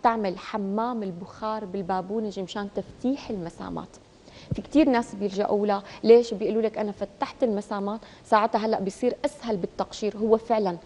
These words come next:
ال-، ال-، الحمض أو المادة اللي حاططيها على بشرتك ب-، بتدخل للطبقة الداخلية للبشرة،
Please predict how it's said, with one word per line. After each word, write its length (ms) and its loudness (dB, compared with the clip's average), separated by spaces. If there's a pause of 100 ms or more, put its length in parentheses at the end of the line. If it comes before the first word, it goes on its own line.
(420)
ال-، 480 8
ال-، 300 4
الحمض 580 4 (100)
أو 120 8
المادة 420 4
اللي 120 -2
حاططيها 500 -4
على 180 -2
بشرتك 520 -4 (340)
ب-، 140 8
بتدخل 720 4
للطبقة 1120 2
الداخلية 640 0
للبشرة، 600 -4